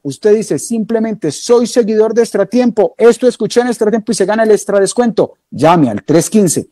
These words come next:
dos ochenta y uno, cincuenta y cuatro treinta y nueve y en Kepsu le fabrican, le confeccionan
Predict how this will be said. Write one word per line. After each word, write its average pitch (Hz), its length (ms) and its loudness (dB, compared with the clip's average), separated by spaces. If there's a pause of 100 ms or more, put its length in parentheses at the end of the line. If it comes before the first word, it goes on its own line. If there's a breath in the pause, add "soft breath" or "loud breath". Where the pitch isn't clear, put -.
(200)
dos 220 220 6
ochenta 180 400 2
y 175 60 2
uno, 220 100 0
cincuenta 147 360 -2
y - 20 -4
cuatro - 260 2
treinta 214 300 2
y - 20 6
nueve 208 320 4 (320)
y 170 120 4
en 180 140 2
Kepsu 226 560 2 (300)
le 160 320 4
fabrican, 170 640 2
le 143 140 2
confeccionan 202 760 -2